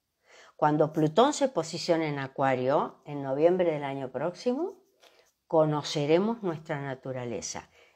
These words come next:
Y Plutón es muerte, y Plutón es final de cierre, y Plutón, y estoy hablando del Plutón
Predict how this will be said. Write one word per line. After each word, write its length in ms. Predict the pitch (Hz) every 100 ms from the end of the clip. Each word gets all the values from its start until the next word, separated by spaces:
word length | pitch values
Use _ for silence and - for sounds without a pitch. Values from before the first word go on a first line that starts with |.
| _
Y 120 | - 156
Plutón 420 | 135 123 135 156
es 80 | 180
muerte, 580 | 160 123 - - - -
y 80 | 143
Plutón 440 | 131 123 131 147
es 100 | 170
final 360 | 170 156 139 139
de 100 | 131
cierre, 540 | - 123 104 113 -
y 100 | 151
Plutón, 600 | - 120 117 147 190 240 - - _
y 60 | 123
estoy 200 | - 151
hablando 420 | 151 160 175 185
del 200 | 160 -
Plutón 640 | 123 123 156 170 202 -